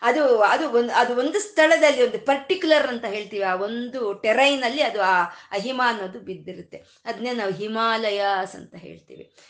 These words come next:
ಅಂದ್ರೆ ಇವಾಗ ನಾವು ಬ್ಯಾಂಕಲ್ಲಿ ದುಡ್ಡು ಬಚ್ಚಿಟ್ಕೊಂಡಂಗೆ, ಲಾಕರ್ ಅಲ್ಲಿ ನಾವು ಒಡವೆಗಳು ಬಚ್ಚಿಟ್ಟಂಗೆ ಭಗವಂತ ಆ ಹಿಮವನ್ನ ಆ ಒಂದು ಕಡೆ ಹಿಮವಾಗಿ ಕೊಡ್ತಾ ಇದ್ದಾನೆ. ಆ ಕೊಟ್ಟಿರೋ ಹಿಮ ಏನಾಗುತ್ತೆ ಅಂದ್ರೆ ಅದು ಕರಿಗಿ ನೀರಾಗಿ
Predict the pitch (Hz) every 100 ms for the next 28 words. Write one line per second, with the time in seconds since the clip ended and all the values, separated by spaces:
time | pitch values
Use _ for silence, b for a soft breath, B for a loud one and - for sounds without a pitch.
0 | b 226 247 254 220 202 202 196 185 196
1 | 220 240 254 208 185 226 - 240 214 226
2 | 196 - - 185 165 156 151 185 208 -
3 | _ _ 190 208 220 254 277 247 202 202
4 | 254 269 214 202 190 196 190 240 262 226
5 | 190 180 - 185 196 175 170 233 269 B
6 | B 180 214 214 262 247 - 311 226 202
7 | 190 208 220 262 277 262 208 302 440 B
8 | B 214 214 233 254 302 302 320 - 277
9 | 370 269 208 247 269 269 262 277 - 180
10 | - 165 - 131 - _ - - 220 226
11 | - 254 254 339 320 294 226 220 233 254
12 | 208 226 233 214 185 185 _ 180 170 202
13 | 339 - _ - 190 202 _ 226 277 185
14 | 175 170 202 240 233 214 202